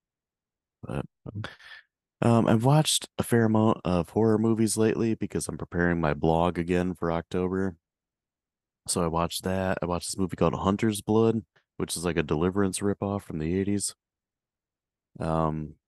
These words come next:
it was okay. I mean, for a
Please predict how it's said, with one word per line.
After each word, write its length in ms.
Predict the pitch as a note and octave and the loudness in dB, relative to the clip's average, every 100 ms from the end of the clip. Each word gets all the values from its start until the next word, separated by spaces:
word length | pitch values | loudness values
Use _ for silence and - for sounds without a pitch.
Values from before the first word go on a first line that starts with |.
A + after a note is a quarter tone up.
| _ _ _ _ - | _ _ _ _ -10
it 60 | |
was 160 | B2 F#2+ | -2 0
okay. 460 | D2+ - C#2+ C#2+ C#2 _ _ _ _ _ _ _ _ _ _ _ _ _ _ | 0 -2 -4 -4 -6 _ _ _ _ _ _ _ _ _ _ _ _ _ _
I 60 | D#2+ | -4
mean, 180 | D#2 C#2+ | -4 0
for 200 | F#2 E2 | 0 2
a 140 | D#2+ | 2